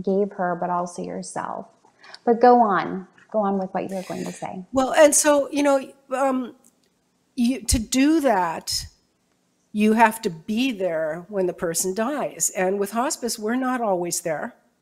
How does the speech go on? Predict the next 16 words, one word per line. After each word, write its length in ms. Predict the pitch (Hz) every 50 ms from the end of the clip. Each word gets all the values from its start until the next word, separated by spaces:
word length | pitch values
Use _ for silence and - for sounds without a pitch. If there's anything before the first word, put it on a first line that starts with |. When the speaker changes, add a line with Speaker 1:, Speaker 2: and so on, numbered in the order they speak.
| _ _
Speaker 2:
when 180 | 180 185 - 185
they 120 | 175 170
take 300 | 160 - 170 160 151 _
their 120 | - 156 151
last 360 | 143 139 151 156 - - _
breath, 460 | 165 151 165 233 254 - - - _
you 140 | - 202 165
know, 320 | 170 170 170 180 - - -
but 160 | - 196 156 170
we 140 | 170 170
get 240 | 160 170 - - _
called 540 | - - 302 339 339 277 190 175 180 180 180
immediately 800 | 175 180 196 214 202 175 156 - - 147 151 160 180 208 240 -
and 180 | - 175 165 165
we 140 | 170 180 185
go, 480 | - - 156 139 135 - - 285 294